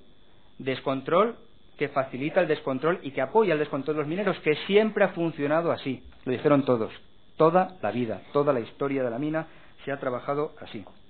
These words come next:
A esta empresa, el diecisiete de mayo del dos mil seis, tal y como lo pidió también esta parte,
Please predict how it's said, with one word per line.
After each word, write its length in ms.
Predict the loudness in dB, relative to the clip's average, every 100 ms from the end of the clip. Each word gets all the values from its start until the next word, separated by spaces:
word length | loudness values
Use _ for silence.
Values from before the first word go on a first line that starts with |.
| -20 -20 -20 -20 -20 -20 -20 -20 -20 -20 -20 -20 -18 -18 -18 -20 -20 -20 -20 -20 -20 -20 -20 -20 -20 -20 -20 -20 -20 -20 -20 -6
A 100 | -4
esta 160 | 0 -2
empresa, 580 | 0 -6 -4 -6 -6 -12
el 120 | -14
diecisiete 280 | -12 -6 -2
de 60 |
mayo 160 | 0 0
del 100 | -2
dos 120 | -4
mil 180 | -6 -4
seis, 240 | -2 -2 -4 -16 -20 -20 -20 -20 -18
tal 140 | -8 -8
y 40 |
como 140 | -4 -4
lo 60 |
pidió 200 | -2 -4
también 220 | -4 -4
esta 260 | -6 -6 -2
parte, 380 | 0 0 -6